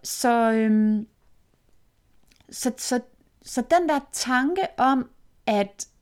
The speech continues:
vi hele tiden skal være på, vi hele tiden skal, skal yde, vi hele tiden skal, skal, øhm,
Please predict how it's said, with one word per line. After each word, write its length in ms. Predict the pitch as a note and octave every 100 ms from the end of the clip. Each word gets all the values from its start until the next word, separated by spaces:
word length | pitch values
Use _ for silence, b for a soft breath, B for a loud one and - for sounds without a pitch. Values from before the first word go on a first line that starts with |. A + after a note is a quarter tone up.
| _
vi 180 | G#3 A3+
hele 280 | G#3+ C4 D#4
tiden 200 | - B3+
skal 180 | - F#3+
være 100 | F#3
på, 460 | - C#4+ D4+ D4 -
vi 140 | G3
hele 300 | G3 B3 C#4+
tiden 280 | C#4+ B3 G3+
skal, 420 | - G3 F3 F3 F3 b b b
skal 200 | - A#3 -
yde, 460 | A#3+ B3+ C#4+ D#4+
vi 100 | C4
hele 260 | G#3 B3 C4+
tiden 280 | - C4 G3+
skal, 500 | - - F3+ F3 E3+ b b b b b
skal, 680 | - - G3+ F#3 F3+ F3 F3
øhm, 640 | E3 E3+ E3 E3 E3 -